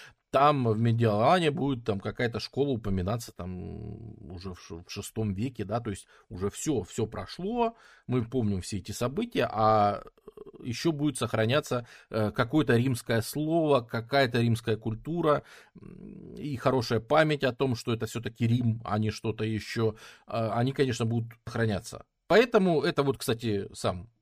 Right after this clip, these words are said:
святой Амвросий, это вот мозаика его времени, там оставшаяся, да, то есть вот мозаика, собственно, четвёртого века, раннехристианская, да. Поэтому, э, не стоит удивляться, что когда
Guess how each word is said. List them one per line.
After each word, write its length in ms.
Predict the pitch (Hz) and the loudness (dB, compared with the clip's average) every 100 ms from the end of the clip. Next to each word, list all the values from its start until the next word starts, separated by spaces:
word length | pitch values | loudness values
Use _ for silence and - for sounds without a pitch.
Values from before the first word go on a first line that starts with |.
| _ | _
святой 300 | - 107 110 | -6 -2 0
Амвросий, 440 | 107 175 247 - | 2 0 0 -2
это 220 | 110 156 123 | -2 0 0
вот 160 | 120 117 _ | 0 -4 _
мозаика 680 | 107 107 127 147 120 110 101 _ _ - | -2 2 4 4 4 -2 -2 _ _ -6
его 460 | 107 113 107 90 - | 0 2 2 0 -4
времени, 500 | 110 107 90 92 - | -2 -2 -4 -8 -6
там 200 | 104 90 | -2 0
оставшаяся, 600 | 90 - 202 - 107 - | 0 0 0 -2 -10 -10
да, 100 | 104 | -10
то 160 | 120 113 | -10 -10
есть 160 | 104 - | -12 -10
вот 140 | 123 - - | -12 -12 -6
мозаика, 480 | 101 98 113 117 98 | -2 0 0 -2 -8
собственно, 320 | 110 - 95 | -14 -14 -14
четвёртого 520 | - 110 104 95 101 | -10 -8 -8 -6 -6
века, 320 | 104 - - - - - | -6 -8 -14 -20 -20 -10
раннехристианская, 960 | - 104 101 - 107 - 113 87 - 87 | -2 0 0 -4 -6 -4 -4 -4 -6 -6
да. 180 | 131 170 - - - | -4 -4 -8 -20 0
Поэтому, 480 | 170 214 233 220 156 | 4 4 4 2 2
э, 140 | 151 151 | 0 0
не 180 | 170 190 | 2 -2
стоит 360 | - 269 247 | -2 -4 0
удивляться, 680 | 202 170 165 180 180 - 104 | 0 2 2 4 4 4 0
что 320 | - - 151 127 | -6 -4 -2 0
когда 840 | 135 127 127 151 156 135 107 95 | 0 0 4 6 8 8 6 2